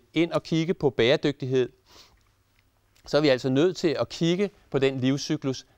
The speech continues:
der ligger for produktet, fra vugge til grav, og som regel er den jo global. Som regel findes der processer selv for simple produkter,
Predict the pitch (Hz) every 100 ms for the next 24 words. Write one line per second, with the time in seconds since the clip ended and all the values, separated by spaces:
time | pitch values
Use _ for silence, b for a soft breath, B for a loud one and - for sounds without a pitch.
0 | b 117 117 127 170 151 - _ _ _
1 | _ 139 127 131 - 92 - 107 _ _
2 | _ _ _ _ 98 92 120 143 151 107
3 | 98 110 113 117 _ _ - 113 120 139
4 | 175 160 135 131 120 107 82 - _ _
5 | _ _ - 113 117 156 156 139 123 117
6 | - 107 110 113 135 - 110 101 98 -
7 | 190 190 151 123 113 110 -